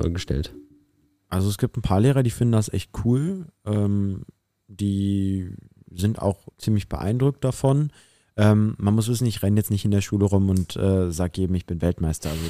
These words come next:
Speaker 2: das ist, äh, <laughs> ja, ich bin da sehr privat. Also das ist, das ist
Speaker 1: Nee,
Speaker 2: meins,
Speaker 1: das,
Speaker 2: Leute, die
Speaker 1: nee, das
Speaker 2: das,
Speaker 1: ist ja klar.
Speaker 2: Leute,
Speaker 1: Aber
Speaker 2: die das wissen und,
Speaker 1: Ja.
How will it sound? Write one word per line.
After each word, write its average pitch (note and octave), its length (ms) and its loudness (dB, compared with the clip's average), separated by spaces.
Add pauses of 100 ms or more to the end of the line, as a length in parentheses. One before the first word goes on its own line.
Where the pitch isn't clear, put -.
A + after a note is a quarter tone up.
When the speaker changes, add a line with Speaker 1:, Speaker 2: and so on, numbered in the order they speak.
Speaker 2:
das E2 160 -10
ist, - 300 -4
äh, F2 340 -2
<laughs> - 840 -20
ja, G2 280 4
ich G#2+ 160 -8
bin A#2+ 180 0
da B2+ 100 6
sehr B2 140 6
privat. G#2+ 580 4
Also G#2+ 160 -6
das A2 200 -4
ist, - 280 -2 (140)
das G#2+ 180 0
ist G2 120 -2
Speaker 1:
Nee, F2 60 0
Speaker 2:
meins, A#2 180 2
Speaker 1:
das, A#2+ 80 -4
Speaker 2:
Leute, B2 180 2
die C3 60 2
Speaker 1:
nee, B2+ 100 6
das B2 80 6
Speaker 2:
das, A2 80 4
Speaker 1:
ist - 40 0
ja A2 60 2
klar. F2+ 220 -2
Speaker 2:
Leute, A#2 220 0
Speaker 1:
Aber A2 80 0
Speaker 2:
die A#2+ 80 -2
das A#2 160 -6
wissen C3+ 280 0
und, B2 300 2
Speaker 1:
Ja. F2+ 160 0